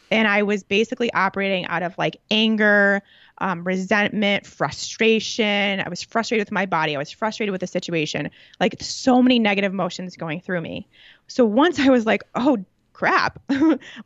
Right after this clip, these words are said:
I've really been negative, uh, kind of, um, operating at this low vibration for a really long time. No wonder things aren't <laughs> getting better." Um, and so I could then see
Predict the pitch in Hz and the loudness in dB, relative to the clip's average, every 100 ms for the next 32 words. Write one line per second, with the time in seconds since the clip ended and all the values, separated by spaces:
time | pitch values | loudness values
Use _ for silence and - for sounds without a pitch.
0 | 202 285 392 247 240 240 226 220 220 294 | 0 2 2 2 0 0 0 0 -2 0
1 | 285 220 - - 214 208 - - - - | -2 -4 -8 -8 -4 -4 -4 -8 -16 -14
2 | 208 233 214 196 - 196 - 160 247 330 | -4 -2 0 -2 -2 -4 -2 0 2 0
3 | 240 190 190 196 202 - - 208 208 190 | -2 -2 -2 -2 -4 -4 -6 -6 -2 0
4 | 269 269 202 196 180 294 - 151 85 247 | 2 2 0 0 0 -2 -2 -6 -4 -6
5 | - _ _ _ _ - 220 202 185 240 | -10 _ _ _ _ 0 2 2 2 2
6 | 330 214 190 196 247 262 233 202 190 226 | 2 2 -2 -2 2 2 2 -2 -2 0
7 | 330 190 107 190 254 - 254 240 220 214 | 2 4 2 2 -2 0 2 2 2 0
8 | 208 196 214 220 240 202 175 214 170 123 | 0 -4 -2 2 2 0 0 0 0 -2
9 | 226 - _ _ _ _ _ - 208 202 | -6 -10 _ _ _ _ _ -6 -2 0
10 | 196 - 220 202 202 190 - 214 196 - | -2 -4 -4 -4 -6 -6 -2 0 0 -4
11 | - - - 208 220 226 - 214 185 220 | -12 -12 -2 2 2 0 -2 -2 0 2
12 | 254 254 - 226 214 208 | 0 -4 -4 -4 -2 -2